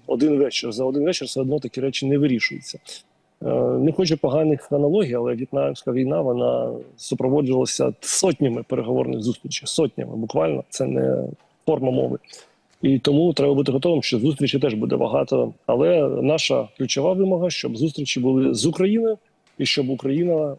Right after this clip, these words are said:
і Європа були представлені як одне ціле на цьому переговорному треку, тому що Україна зробила свій вибір на користь Європи, вона є країною-кандидатом на вступ в Євросоюз, і хотілося б, щоб раніше, але в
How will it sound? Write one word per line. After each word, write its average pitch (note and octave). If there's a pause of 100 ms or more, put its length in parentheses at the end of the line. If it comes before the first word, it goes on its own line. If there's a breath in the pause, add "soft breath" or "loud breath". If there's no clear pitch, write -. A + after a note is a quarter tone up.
(120)
і D3
Європа C3
були C3+
представлені C#3
як A#2
одне C3
ціле D#3
на B2+
цьому C3+
переговорному C3
треку, D#3+
тому B2
що - (420 loud breath)
Україна C3+
зробила C#3
свій D#3
вибір F3
на F3+
користь E3+
Європи, D#3
вона C3+
є B2
країною-кандидатом C3+
на B2
вступ B2
в -
Євросоюз, D3
і B2+ (640 loud breath)
хотілося D3
б, -
щоб C#3
раніше, E3+
але B2
в A#2+